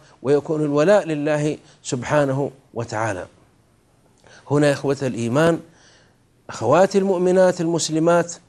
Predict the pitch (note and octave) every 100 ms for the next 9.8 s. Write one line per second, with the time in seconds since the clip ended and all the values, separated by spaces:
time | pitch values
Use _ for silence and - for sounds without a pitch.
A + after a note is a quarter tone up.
0 | _ _ - B2+ D#3+ C#3 C#3+ C#3+ D#3+ D#3
1 | C3+ D3 D3+ D3+ C3+ B2+ B2+ - B2 D3
2 | D#3 - - _ _ _ - B2 D3 C#3+
3 | G#3 F3 F3+ - - _ _ _ _ _
4 | _ _ _ - G3+ G#3 E3+ E3 F3 F#3
5 | D3+ C3 F#3+ E3 F3 - - _ _ _
6 | _ _ _ _ _ - D3+ D3+ C#3+ D#3
7 | D3 D3 C#3+ - - _ _ - F#3+ F#3
8 | D#3+ D3 D#3 C#3+ C#3 C3 D3+ B2 C3 C3
9 | A#2+ D3+ C3+ B2+ A#2+ B2 C3+ D3